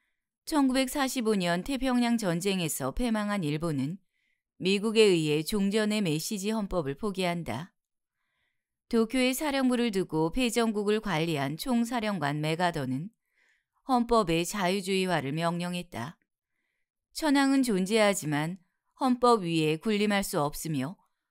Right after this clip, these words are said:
헌법에 의해 통제된다. 메가더는 직접 히로이토 천황을 만나 사진을 찍은 후 일본 전역에 배포한다. 초라하고 겸손한 모습의 천황과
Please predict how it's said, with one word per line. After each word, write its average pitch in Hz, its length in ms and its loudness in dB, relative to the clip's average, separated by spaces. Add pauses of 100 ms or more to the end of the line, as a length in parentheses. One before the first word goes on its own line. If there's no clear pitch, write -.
(220)
헌법에 233 400 4
의해 147 360 0
통제된다. 185 920 -4 (800)
메가더는 185 720 0 (460)
직접 254 480 0
히로이토 277 520 -2
천황을 254 440 0
만나 175 400 0
사진을 233 460 -2
찍은 170 360 -2
후 143 160 -4 (440)
일본 220 420 2
전역에 175 480 -2
배포한다. 175 840 -4 (880)
초라하고 220 800 2
겸손한 214 580 0
모습의 165 420 -2
천황과 185 680 -4